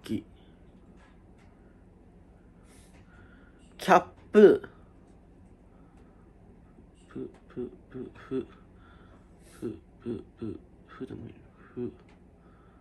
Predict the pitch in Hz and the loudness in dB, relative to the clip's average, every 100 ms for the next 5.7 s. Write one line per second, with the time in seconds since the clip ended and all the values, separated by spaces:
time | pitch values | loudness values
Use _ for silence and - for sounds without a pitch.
0 | - - - - - - - - - - | -20 -20 -20 -20 -20 -20 -20 -20 -20 -20
1 | - - - - - - - 135 127 135 | -18 -18 -18 -16 -14 -14 -8 -2 0 0
2 | 170 214 - - - - - - - - | 0 -2 -6 -20 -20 -20 -20 -20 -20 -20
3 | - - - - - - - - - - | -20 -20 -20 -20 -20 -20 -20 -20 -20 -20
4 | - - - - - - - - - - | -20 -20 -20 -20 -20 -20 -20 -20 -20 -20
5 | - - - - - - - | -20 -20 -20 -20 -20 -18 -12